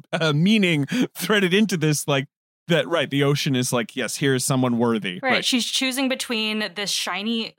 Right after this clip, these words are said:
Speaker 2: shell in the water that's attracting her. It's her, you know, it's the appeal that the ocean has. And then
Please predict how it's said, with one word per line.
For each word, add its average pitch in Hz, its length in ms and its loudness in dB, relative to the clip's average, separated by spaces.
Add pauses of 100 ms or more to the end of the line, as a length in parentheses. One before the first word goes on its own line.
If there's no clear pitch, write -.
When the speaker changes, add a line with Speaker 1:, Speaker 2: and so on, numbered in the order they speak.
Speaker 2:
shell 190 640 -4
in 214 100 -6
the 208 80 -4
water 185 420 -4
that's 175 320 -10 (140)
attracting 190 480 -8
her. 196 160 -6
It's 208 140 -10
her, 175 240 -8 (420)
you 196 80 -12
know, 165 120 -10
it's 156 100 -16
the 180 100 -14
appeal 185 240 -8
that 156 100 -20
the 175 120 -12
ocean 165 220 -10
has. 165 200 -6
And 196 80 -8
then 170 240 -6